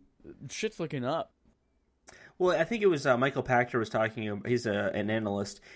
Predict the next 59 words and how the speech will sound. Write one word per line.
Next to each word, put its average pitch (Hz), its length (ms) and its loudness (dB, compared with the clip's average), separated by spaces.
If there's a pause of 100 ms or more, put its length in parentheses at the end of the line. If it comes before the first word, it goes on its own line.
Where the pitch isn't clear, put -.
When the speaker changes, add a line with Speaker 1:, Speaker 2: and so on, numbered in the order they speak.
Speaker 2:
He 165 160 2
was 160 180 0
talking 160 220 2
about 156 160 -2
how 147 420 4
the 131 100 -2
Switch 156 300 -2
sales 135 240 4
have 127 100 0
been 120 220 2
lower 135 320 6
than 110 80 -8
they 113 100 0
were 113 140 2
at 113 60 -2
the 107 80 -2
same 117 240 -2
time 107 200 0
last 110 320 -2
year. 170 320 2 (320)
I'm 147 80 -4
like, 165 140 2
Okay, 185 320 0
at 160 100 -4
the 170 80 -4
same 214 240 -2
time 180 200 0
last 139 340 0
year, 170 220 6
Switch - 280 -2
was 131 100 0
a 123 60 6
brand 120 360 4
new 113 100 2
console, 131 640 -2
so - 140 2
it - 20 10
was 123 100 6
gonna 131 140 2
Speaker 1:
And 139 60 2
they 131 60 4
Speaker 2:
sell 139 260 6
Speaker 1:
were 107 40 4
struggling 139 360 4
to 131 40 -2
keep 131 180 -4
it 131 60 4
Speaker 2:
a - 40 8
Speaker 1:
on 113 60 6
the 107 60 -4
shelves. 117 560 0 (300)
Speaker 2:
Yeah, 143 320 4
they 120 60 6
were 151 60 6
gonna 160 100 2
sell 175 180 4
a 131 80 6
ton 143 380 -2
more. 131 440 0